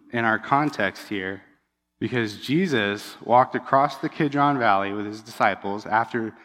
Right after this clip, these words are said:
the famous upper room scenario where Jesus prays the, the great, uh, high priestly prayer, um, in chapter seventeen.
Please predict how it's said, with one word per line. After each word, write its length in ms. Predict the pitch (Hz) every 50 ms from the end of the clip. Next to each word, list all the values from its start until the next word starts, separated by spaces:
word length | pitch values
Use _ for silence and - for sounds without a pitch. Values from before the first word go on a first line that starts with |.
| - _ _ -
the 80 | 135 120
famous 440 | - 151 147 143 147 151 143 143 - -
upper 300 | 147 135 - 147 139 127
room 500 | 127 139 139 135 135 135 135 131 131 131
scenario 800 | - - - 143 127 127 120 120 120 117 120 117 113 113 117 117
where 140 | 113 113
Jesus 420 | 107 107 120 120 117 123 117 - - _ _ - _ _ _ _ _ _ _ -
prays 580 | - - 165 170 160 156 151 147 147 143 147 -
the, 120 | 139 123 107 - - -
the 80 | 131
great, 300 | 113 123 135 143 139 123 - - - - - - -
uh, 240 | 131 123 117 113
high 160 | - 143 139 131
priestly 420 | - - 147 127 - - 135 123
prayer, 580 | - - - 143 139 135 135 135 139 139 135 - - - - - _ _ _ _ -
um, 380 | - 123 123 120 120 117 117 120
in 220 | - 117 120 117
chapter 340 | - - 123 120 120 - 123
seventeen. 800 | - - 123 120 123 135 131 - - 113 101 98 98 107 107